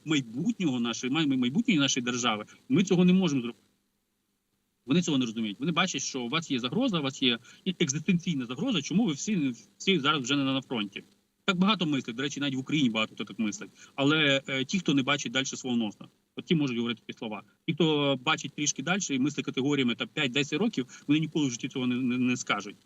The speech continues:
Якщо в нас є шанс, е, перемогти в цій війні або принаймні, е, зберегти те, що є, е, іншими можливостями, технічними можливостями, або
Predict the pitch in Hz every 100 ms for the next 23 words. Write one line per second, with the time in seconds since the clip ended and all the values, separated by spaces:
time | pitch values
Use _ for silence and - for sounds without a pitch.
0 | _ _ - 139 208 165 151 175 - 175
1 | 135 - _ _ _ _ 135 131 127 -
2 | _ - 160 160 156 165 - 151 143 156
3 | 151 131 135 143 151 139 127 127 127 123
4 | 120 110 156 156 175 139 - 135 131 135
5 | 98 - _ _ 131 123 - 226 254 214
6 | 165 135 135 120 - 110 - - 226 -
7 | 156 147 131 127 120 - 117 113 123 160